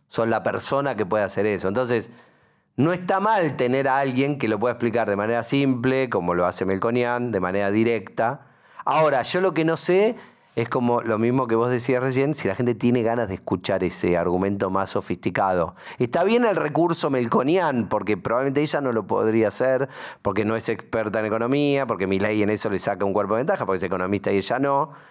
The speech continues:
Entonces, digamos, el recurso melconian quizás era necesario. Ahora, no sé si va a ser suficiente. Me parece que ahí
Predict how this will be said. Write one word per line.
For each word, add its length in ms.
Entonces, 640
digamos, 460
el 120
recurso 560
melconian 440
quizás 360
era 140
necesario. 460
Ahora, 160
no 140
sé 140
si 180
va 100
a 60
ser 140
suficiente. 800
Me 140
parece 340
que 120
ahí 580